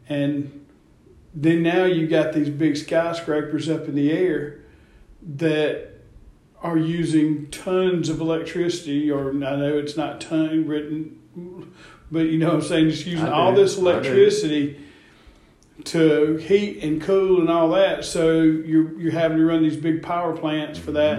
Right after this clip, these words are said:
Speaker 2: Mm-hmm.
Speaker 1: And then on top of that, John, you got these things sticking up in the air with,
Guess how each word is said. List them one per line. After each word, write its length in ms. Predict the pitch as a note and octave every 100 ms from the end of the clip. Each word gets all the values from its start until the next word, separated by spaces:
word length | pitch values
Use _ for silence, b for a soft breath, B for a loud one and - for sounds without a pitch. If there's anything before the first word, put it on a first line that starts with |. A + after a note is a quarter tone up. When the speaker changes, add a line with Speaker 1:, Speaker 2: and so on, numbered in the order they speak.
| A#2+
Speaker 2:
Mm-hmm. 80 | B B B -
Speaker 1:
And 100 | D#3+
then 100 | G#3
on 140 | G3+
top 300 | - G3 F#3+
of 60 | E3+
that, 280 | F#3 E3 D#3
John, 340 | F#3 F#3+ F3
you 100 | D#3+
got 360 | E3+ E3+ C#3+ - - - - _ -
these 280 | E3+ D#3 F3+
things 280 | E3 D#3+
sticking 320 | - F#3+ F3 E3
up 200 | E3 D#3
in 60 |
the 140 | D3+ D#3
air 440 | D#3+ D3+ D3 - B B B B
with, 420 | F#3+ E3+ E3 -